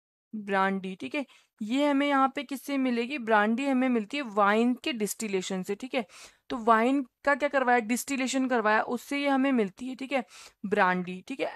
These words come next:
And फिर यहाँ पे हमसे बोला गया है कि इसको, इसमें जो मिलती है कॉग्नेक and आर्ग-, आम-,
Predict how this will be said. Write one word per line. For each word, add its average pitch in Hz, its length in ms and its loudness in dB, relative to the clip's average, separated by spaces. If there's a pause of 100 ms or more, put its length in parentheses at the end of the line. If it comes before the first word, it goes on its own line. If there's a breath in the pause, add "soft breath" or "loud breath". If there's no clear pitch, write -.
(140)
And 330 140 -2
फिर 339 120 -4
यहाँ 285 320 0
पे 294 60 -2
हमसे 277 340 -2
बोला 233 320 2
गया 214 140 2
है 226 140 2
कि 294 240 -8 (800)
इसको, 254 280 -2
इसमें 285 320 -2
जो 311 100 0
मिलती 285 240 0
है 320 60 -2
कॉग्नेक 240 600 6 (300)
and 254 200 2 (360 loud breath)
आर्ग-, 226 380 8
आम-, 240 460 8